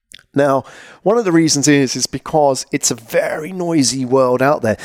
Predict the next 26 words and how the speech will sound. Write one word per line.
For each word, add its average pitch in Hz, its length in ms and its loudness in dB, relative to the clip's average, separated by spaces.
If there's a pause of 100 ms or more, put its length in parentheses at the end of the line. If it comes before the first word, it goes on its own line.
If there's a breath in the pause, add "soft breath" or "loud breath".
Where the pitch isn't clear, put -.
(120 loud breath)
You've 180 220 -2
taken 156 560 -2 (220 loud breath)
ten 123 240 0
minutes 127 280 0
out 131 140 0
of 131 100 -6
your 143 120 -2
day 190 300 2
to - 120 -4
listen 127 240 -2
to 123 140 -6
this 127 140 -2
podcast. 110 640 -4 (400 loud breath)
That's 139 400 -2
an 165 80 0
opportunity 123 640 -2
cost. - 840 -4 (580)
You 139 160 0
could - 140 -2
be 131 140 0
doing 117 280 0
something 120 540 -2
else. 123 460 0
I 123 100 2
read 127 560 -2 (340 loud breath)
now, 127 460 0